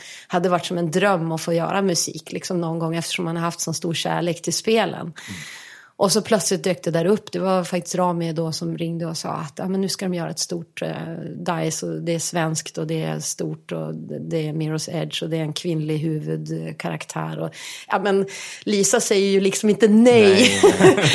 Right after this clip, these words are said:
Speaker 1: Men jag
Speaker 2: Nej.
Speaker 1: vill ändå komma dit och, och
Speaker 2: Mm.
Speaker 1: titta och känna på spelet och känna, eh, bakgrundshistoriken liksom till vad spelet gick ut på och vad det var för story kring spelet. Så det var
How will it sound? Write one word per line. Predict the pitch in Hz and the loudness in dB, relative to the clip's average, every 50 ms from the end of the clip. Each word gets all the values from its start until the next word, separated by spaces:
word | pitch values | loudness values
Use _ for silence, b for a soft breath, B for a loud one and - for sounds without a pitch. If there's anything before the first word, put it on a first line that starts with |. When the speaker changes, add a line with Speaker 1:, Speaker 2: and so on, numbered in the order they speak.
| 170 156 | 4 6
Speaker 1:
Men | - - 262 269 | 6 8 8 8
jag | 285 294 | 8 8
Speaker 2:
Nej. | |
Speaker 1:
vill | 302 311 311 320 | 8 6 6 6
ändå | 320 302 294 277 330 330 | 6 6 6 4 2 2
komma | - 320 269 254 233 | 2 2 4 4 2
dit | 208 208 202 202 196 202 - - | 2 0 0 -2 -2 -4 -6 -6
och, | 202 196 190 | -4 -2 -2
och | - 190 185 | -2 -2 -2
Speaker 2:
Mm. | 180 | -2
Speaker 1:
titta | 185 208 - - _ - - 226 214 196 190 | -2 -4 -6 -8 _ -4 -2 0 0 2 2
och | 185 180 180 | 2 0 0
känna | 165 - 208 185 185 180 | 0 -2 -4 -2 -2 -4
på | 165 196 | -4 -4
spelet | 180 - - 196 196 190 185 180 180 180 175 170 - - - | -4 -2 0 2 2 2 2 2 0 0 -2 -4 -6 -4 -2
och | 180 175 175 170 170 170 B B B B B B B B B B | 0 0 0 0 -2 -4 B B B B B B B B B B
känna, | B - 214 196 190 190 185 185 185 185 185 | B 0 0 2 2 2 2 2 0 0 -2
eh, | - 147 139 123 127 175 | -2 -4 -4 -4 -4 0
bakgrundshistoriken | 196 220 208 196 - 202 185 185 180 170 - - - - 196 - - - 190 180 180 185 180 - - 190 175 | 2 2 2 2 2 0 0 0 0 -2 -2 -4 -2 -2 -2 -2 -2 -2 -2 0 0 0 0 -2 -4 -6 -6
liksom | 156 175 - - - 190 190 | -6 -6 -6 -6 -4 -4 -4
till | - - 196 175 | -2 -2 -4 -4
vad | 160 180 160 | -2 -4 -6
spelet | - - 185 180 165 165 - | -4 -2 -2 -2 -2 -2 -4
gick | 160 - | -6 -4
ut | 180 175 170 170 | -2 -2 -2 -2
på | - 175 | -2 -2
och | 160 | 0
vad | 170 165 165 | 0 0 0
det | 165 | 0
var | 170 170 165 | 0 -2 -2
för | 165 - 180 170 | -4 -4 -4 -2
story | 165 - - - 190 180 180 175 165 165 | -2 -2 -2 -2 2 2 2 2 2 -2
kring | 165 - 170 170 165 165 | -4 -6 -8 -6 -6 -6
spelet. | - - - 185 175 165 165 160 160 - | -8 -6 -4 -4 -4 -4 -4 -6 -6 -6
Så | - 185 | -4 0
det | 196 202 | 2 2
var | 196 214 214 202 196 190 190 | 4 6 6 6 4 4 0